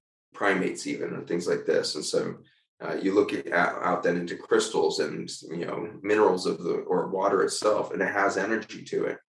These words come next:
but it's at a lower level of density per cubic centimeter than what we hold in our body. So at this moment, we are the highest vibrational event on this planet. There's a fourth density that we can reach.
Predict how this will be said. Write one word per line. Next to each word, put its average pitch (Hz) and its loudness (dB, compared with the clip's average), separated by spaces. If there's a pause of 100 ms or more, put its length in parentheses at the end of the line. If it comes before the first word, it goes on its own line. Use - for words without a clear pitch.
(220)
but 98 4
it's 90 4
at 95 6
a 95 6
lower 98 8
level 95 2
of 87 -4
density - -4
per 87 0 (160)
cubic - -4
centimeter 85 2
than 87 -4
what 90 -4
we - -6
hold 98 -2
in 92 -4
our 87 -4
body. 90 -4
So - 2
at 139 0
this - 0
moment, 123 -2
we 120 8
are 127 8
the 123 4
highest 135 -4
vibrational 98 2 (220)
event 95 2
on 95 0
this 95 -6
planet. 92 -6 (640)
There's 107 6
a 104 -2
fourth 131 4
density 98 2
that 95 4
we 92 -2
can 90 -8
reach. - -6